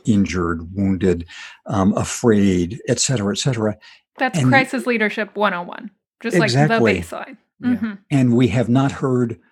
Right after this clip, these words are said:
Speaker 1: a single message of that sort from the White House, which, e-, ex-, you know, Pence is tr-, Vice President Pence has tried to do that sometimes, the scientific experts. But I think that is,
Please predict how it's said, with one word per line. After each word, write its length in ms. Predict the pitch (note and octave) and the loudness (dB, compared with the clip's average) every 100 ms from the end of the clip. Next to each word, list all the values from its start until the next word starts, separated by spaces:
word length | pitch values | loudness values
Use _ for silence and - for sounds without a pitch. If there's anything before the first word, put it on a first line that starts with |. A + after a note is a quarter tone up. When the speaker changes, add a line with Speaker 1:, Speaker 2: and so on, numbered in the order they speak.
| _ _ - | _ _ -8
Speaker 1:
a 80 | A2 | -6
single 680 | - - C#3+ D3 C3+ B2 A#2 | -4 0 2 2 4 4 4
message 520 | G#2+ A2 - A2+ G#2 | 2 0 0 -2 -2
of 220 | A2+ F#2 | -4 -4
that 200 | G2+ F#2+ | -4 -2
sort 440 | - - F#2+ F#2+ - - _ _ | -4 -2 -2 -2 -6 -20 _ _
from 200 | - B2 | 2 4
the 40 | |
White 160 | A#2+ C3 | 6 4
House, 340 | F2+ D#2+ - - | 2 -4 -6 -4
which, 320 | D3 A#2+ A2+ - | 0 0 2 0
e-, 60 | |
ex-, 380 | C3+ D3 D3 - | 0 2 0 0
you 140 | - | 0
know, 240 | A#2+ F#2 - - | 0 -2 -8 -10
Pence 360 | - B2 B2 | 0 0 2
is 100 | B2 | -2
tr-, 140 | - E3 | -2 -2
Vice 280 | A2+ G#2 - | 0 0 0
President 380 | C3+ A2+ G#2 | 0 2 -2
Pence 320 | - C3+ C3+ C3+ | 0 2 2 0
has 100 | A#2 | -4
tried 220 | B2 A2 | -2 0
to 80 | G2+ | 2
do 180 | A2 | 2
that 160 | G2+ G#2+ | 2 0
sometimes, 640 | - G2+ - G2+ G2 F2+ | 0 -2 0 0 0 -2
the 160 | - G#2+ | -2 -4
scientific 480 | - A2+ G#2 G#2+ G2+ | -2 -2 -2 -6 -6
experts. 420 | G2+ - G#2 - | -6 -6 -6 -4
But 140 | B2 | 0
I 100 | G#2+ | 0
think 280 | G#2+ D#3 - | 2 0 0
that 260 | A#2 B2+ D3 | 0 2 2
is, 300 | C3 A2+ | 2 0